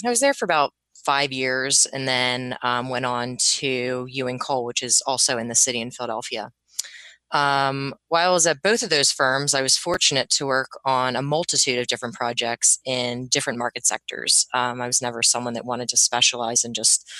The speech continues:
or generalize in one, um, one area. So I got to work in healthcare, research and development,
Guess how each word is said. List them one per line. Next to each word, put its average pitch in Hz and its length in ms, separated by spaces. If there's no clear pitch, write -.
or 143 80
generalize 143 520
in 147 160
one, 135 400
um, 127 380
one 139 180
area. 127 400
So - 160
I 147 80
got 143 180
to 143 120
work 139 260
in 135 220
healthcare, 135 800
research 135 340
and 139 80
development, 135 720